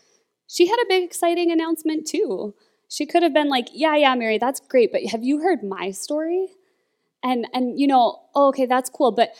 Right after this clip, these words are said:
I'm further along in this pregnancy thing, so let me tell you about my experience so far." But Elizabeth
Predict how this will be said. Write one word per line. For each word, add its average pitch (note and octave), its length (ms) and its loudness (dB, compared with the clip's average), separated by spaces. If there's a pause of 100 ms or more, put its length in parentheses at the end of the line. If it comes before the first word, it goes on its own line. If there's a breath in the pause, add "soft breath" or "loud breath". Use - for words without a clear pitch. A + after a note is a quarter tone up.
(160 loud breath)
I'm F4+ 200 2
further D#4+ 360 2
along G#3+ 420 2
in C4 80 -2
this C#4 160 -2
pregnancy D4+ 560 -2
thing, F4 200 2
so C#4 120 -2
let A#3+ 160 0
me D#4 140 2
tell C4+ 280 0
you G3+ 320 0
about G#3 300 -2
my F#3 220 -4
experience - 720 -6
so F3+ 120 -6
far." - 380 -14 (2750)
But - 100 -8
Elizabeth C#4 480 2